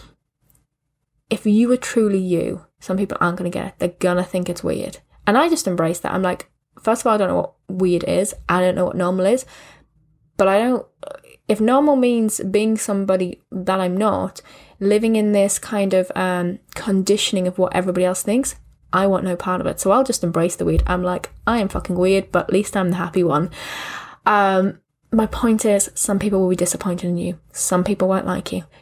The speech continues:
Your job is not to make them happy, especially, and this is a big, big thing. Often I see people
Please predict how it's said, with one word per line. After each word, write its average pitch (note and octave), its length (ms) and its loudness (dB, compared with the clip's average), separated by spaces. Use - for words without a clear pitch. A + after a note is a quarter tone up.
Your F#3 100 -2
job F3 240 2
is G3 80 -6
not F3+ 180 0
to - 100 -4
make F3+ 80 0
them F3 100 -4
happy, - 360 -4
especially, F3+ 800 -2
and F#3 80 0
this F#3 120 -2
is F#3 80 -2
a F#3 60 2
big, F3+ 400 0
big F3 180 0
thing. - 240 -6
Often A3 300 0
I A3 80 2
see F3+ 200 0
people F#3+ 400 -4